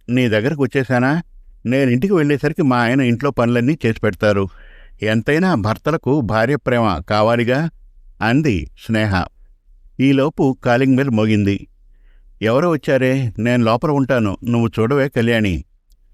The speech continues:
తలుపు తీసిన కళ్యాణికి ఎదురుగా ఎదురింటి అబ్బాయి నవ్వుతూ కనిపించాడు. "నా పేరు కళ్యాణ్, మీ పేరు కళ్యాణి. మనం ఇద్దరం పెళ్లి చేసుకుందాం. మన పేర్లు కూడా మ్యాచ్ అయ్యాయి.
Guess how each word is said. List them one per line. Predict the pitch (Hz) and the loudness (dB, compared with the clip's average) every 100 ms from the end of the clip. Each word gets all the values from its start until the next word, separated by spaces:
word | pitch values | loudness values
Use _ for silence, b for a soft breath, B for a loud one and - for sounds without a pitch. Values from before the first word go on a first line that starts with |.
| - - _ - | -20 -20 _ -6
తలుపు | 127 143 185 | -2 -2 -2
తీసిన | 180 170 175 | -2 -2 -2
కళ్యాణికి | 135 120 135 135 123 117 120 120 _ - | 0 0 0 0 0 0 0 -4 _ -2
ఎదురుగా | 110 131 147 143 156 - b b b | 0 0 0 0 -2 -6 b b b
ఎదురింటి | 113 123 156 185 175 | 0 2 2 0 0
అబ్బాయి | 127 107 135 165 107 - | 0 0 0 0 -2 -2
నవ్వుతూ | 110 117 139 139 | -2 0 0 -2
కనిపించాడు. | - 110 117 101 107 98 101 - - B B B | -2 -2 -2 0 0 0 -4 -8 -18 B B B
"నా | 110 120 | -4 -2
పేరు | 127 127 175 123 - | -2 -2 0 -2 -4
కళ్యాణ్, | 117 117 120 95 - - - - 113 | -2 0 0 0 -6 -14 -20 -10 -2
మీ | 131 | 0
పేరు | 135 127 151 143 - | 0 0 0 -2 -2
కళ్యాణి. | 120 110 117 110 95 - _ _ _ 101 | -2 0 0 0 -2 -6 _ _ _ -2
మనం | 117 131 120 | 0 2 0
ఇద్దరం | 98 143 175 80 - | 0 -2 0 -2 -2
పెళ్లి | 110 120 123 | -2 0 -2
చేసుకుందాం. | - 113 101 92 78 - B B - | -4 -2 0 0 -2 -10 B B -4
మన | 117 123 | -2 -2
పేర్లు | - 117 156 | 0 -2 -2
కూడా | 147 151 | -2 0
మ్యాచ్ | 147 113 110 127 | 0 0 0 0
అయ్యాయి. | 104 98 | 2 0